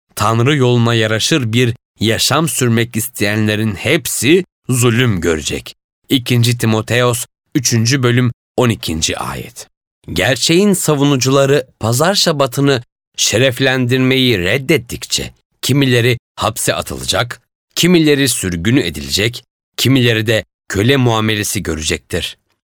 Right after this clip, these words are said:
Şu anda tüm bunlar insani bilgeliğe imkansız görünmektedir. Fakat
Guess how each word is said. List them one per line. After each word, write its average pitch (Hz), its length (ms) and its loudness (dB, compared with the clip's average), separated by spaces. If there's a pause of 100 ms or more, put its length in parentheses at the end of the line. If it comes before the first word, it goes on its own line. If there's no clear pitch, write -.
(300)
Şu - 220 0
anda 123 440 0 (280)
tüm 165 320 2
bunlar 113 380 2
insani 107 800 -2
bilgeliğe 107 580 0
imkansız 110 800 -2
görünmektedir. 90 840 -4
Fakat 101 540 -4